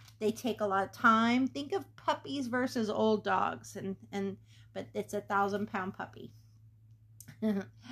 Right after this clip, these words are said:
So anyways, all right. The next question was about essential oils for tumors. So, um, you know, I've had really great luck. I've helped several clients and my own horses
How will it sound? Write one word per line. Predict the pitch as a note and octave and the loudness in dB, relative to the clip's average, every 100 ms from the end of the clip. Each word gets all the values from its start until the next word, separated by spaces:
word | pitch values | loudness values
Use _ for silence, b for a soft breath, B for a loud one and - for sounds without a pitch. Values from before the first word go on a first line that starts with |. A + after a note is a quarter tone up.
| A#3+ | -12
So | - B3+ | 2 4
anyways, | G#3 F3 - - | 4 2 -8 0
all | B3+ | 6
right. | B3 - - | 6 6 -2
The | A#3 | -2
next | G4 - | -2 -4
question | - D#4 D#4 | -2 -2 0
was | B3 A#3+ | 0 2
about | G#3+ A#3 | 4 2
essential | G#3+ - C#4 - - | 2 0 -2 -2 0
oils | B3 B3 C4 | 2 4 2
for | - G#3 | -2 -6
tumors. | - - F4 C#4 A3 G3 - - - b b b b | -6 -4 0 2 2 0 -6 -16 -20 b b b b
So, | - A#3+ A3 G#3+ | -2 2 4 4
um, | - G#3+ F#3+ F#3+ A3+ - - - - - | 4 4 4 0 -6 -12 -18 -20 -20 -4
you | A#3+ | 2
know, | B3 B3 | 4 6
I've | A3+ C#4+ | 6 4
had | - F4 D4+ A3+ | 2 0 0 2
really | A#3 A#3 A#3 B3 B3+ | 4 4 4 4 2
great | A3 G#3+ G#3+ G#3 | 0 0 0 2
luck. | G3+ G3+ B3 B3 | 2 4 4 2
I've | A3 G3 | -2 -2
helped | - G#3 - | -2 -4 -4
several | - A3+ A3 A3+ | -4 -2 0 -2
clients | A3+ A3+ A3 A3 A3+ | -2 0 2 2 2
and | A3 A#3 | 2 2
my | A3 G3 | 2 2
own | A3 B3 | 2 2
horses | G3 F3+ - A3 C4 | 0 -4 -6 -8 -8